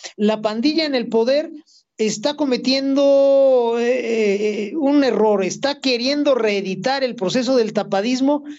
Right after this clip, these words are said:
con las nalgas, está, eh, adelantando tiempos, está tratando de llevar a cabo un proceso, Oscar, que tú lo sabes, requería,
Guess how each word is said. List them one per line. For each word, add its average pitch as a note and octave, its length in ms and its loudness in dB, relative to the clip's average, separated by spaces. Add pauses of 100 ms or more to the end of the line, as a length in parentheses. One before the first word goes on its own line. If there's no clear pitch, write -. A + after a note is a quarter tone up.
(140)
con F#3+ 220 0
las F3 220 -2
nalgas, G3+ 760 -2 (480)
está, C4 1040 -2 (120)
eh, F#3+ 720 0
adelantando G3+ 760 0
tiempos, C4 680 -2 (520)
está A#3 760 -2
tratando D4+ 720 -2
de B3+ 80 0
llevar A#3 280 2
a D4 100 -4
cabo D4 260 0
un D4+ 80 -10
proceso, B3 580 0
Oscar, C4+ 400 0
que E3 120 -8
tú G#3 120 0
lo A#3+ 120 2
sabes, A#3 500 -2 (420)
requería, A3+ 800 -2